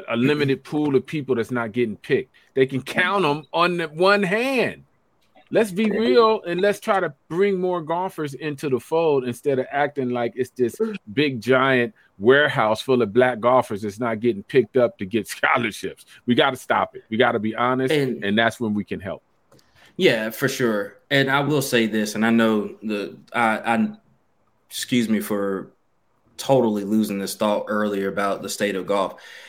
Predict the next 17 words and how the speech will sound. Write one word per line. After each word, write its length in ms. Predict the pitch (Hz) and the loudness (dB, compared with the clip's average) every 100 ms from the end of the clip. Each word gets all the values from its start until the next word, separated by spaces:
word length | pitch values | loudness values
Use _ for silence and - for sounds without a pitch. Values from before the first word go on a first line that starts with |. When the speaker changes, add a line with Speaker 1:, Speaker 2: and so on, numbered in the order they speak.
| - | -6
Speaker 2:
For 80 | - | 0
the 80 | 107 | 2
first 320 | 143 143 139 | 4 2 2
time 280 | 127 117 107 | 2 2 2
in 320 | 101 98 92 - | 0 -2 -4 -6
the 100 | - | -4
C 200 | 110 - | 0 4
I 160 | 120 110 | 6 6
double 260 | 107 101 104 | 6 4 2
A 60 | |
history, 580 | 98 101 95 - 92 92 - - _ _ - _ _ _ _ _ _ - - _ _ _ - - - - - | 2 0 -4 -4 -6 -6 -14 -20 _ _ -20 _ _ _ _ _ _ -20 -20 _ _ _ -20 -18 -18 -18 -6
you 180 | 135 120 | 0 4
had 300 | 117 110 - | 4 2 2
three 560 | 120 127 123 117 107 - - | 4 6 6 6 4 -4 -14
historically 560 | - 117 131 117 110 110 | -4 0 4 4 4 2
black 240 | 107 107 | 2 2
colleges 760 | - 110 107 101 87 90 90 - | 0 0 2 2 -2 -8 -8 -12